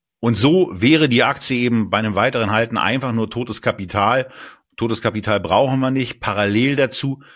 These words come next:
kann ich tausendzweihundertsiebenunddreißig fünfunddreißig oder tausendzweihundert Euro in dem Bereich eben auch als Verlust ja durchaus auch mal mit dem ein oder anderen verrechnen. Von daher hier also zack, siebzig Euro in den Verkauf.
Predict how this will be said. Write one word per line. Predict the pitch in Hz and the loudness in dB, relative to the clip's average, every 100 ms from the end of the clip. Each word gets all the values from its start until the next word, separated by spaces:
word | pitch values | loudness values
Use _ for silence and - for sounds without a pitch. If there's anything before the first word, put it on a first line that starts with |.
| _ _ | _ _
kann | - 123 | -4 -4
ich | 127 117 - | -2 -6 -8
tausendzweihundertsiebenunddreißig | - 110 117 120 - 120 123 113 90 123 123 107 113 110 107 | -2 0 0 -4 -2 -2 -2 -4 -2 -2 -2 0 0 0 -4
fünfunddreißig | 117 113 95 104 117 117 101 | -4 -2 0 0 0 -4 -4
oder | 104 104 | -4 -2
tausendzweihundert | 113 113 107 - 117 113 107 | -2 -2 -2 -4 -4 -4 -6
Euro | 110 117 113 | -4 -4 -2
in | 110 | -4
dem | 107 117 | -2 -2
Bereich | 110 110 113 - - - - | 0 0 -2 -8 -20 -14 -6
eben | 113 107 | -4 -2
auch | - 185 - _ | -2 -2 -4 _
als | 117 113 - - | -6 -4 -4 -4
Verlust | 120 101 123 170 - - - | -2 0 0 0 -4 -8 -14
ja | 95 104 | -8 -8
durchaus | 92 139 110 107 113 | -4 -4 -4 -4 -4
auch | 110 104 | -4 -4
mal | 107 107 110 _ - _ | 0 0 -2 _ -20 _
mit | 101 | -10
dem | 107 104 | -4 -4
ein | - 110 123 | -2 -4 -4
oder | 110 107 107 | -2 -2 -2
anderen | 101 113 113 104 | -2 -2 -2 -4
verrechnen. | - 92 113 - 110 104 | -4 0 0 0 -2 0
Von | 107 | 0
daher | 101 101 101 101 101 - - _ _ | 2 2 4 2 0 -4 -20 _ _
hier | - 123 117 113 | -2 2 2 0
also | - 104 110 104 82 76 _ | -4 -2 -2 -4 -6 -12 _
zack, | - 135 139 _ | -4 -2 -2 _
siebzig | - 98 98 143 - 135 117 | -14 -10 -8 -8 -8 -6 -2
Euro | 117 123 120 117 | 0 0 0 -2
in | 117 | -4
den | 110 101 | -6 -6
Verkauf. | 107 98 117 127 135 - | -6 -4 0 0 0 -6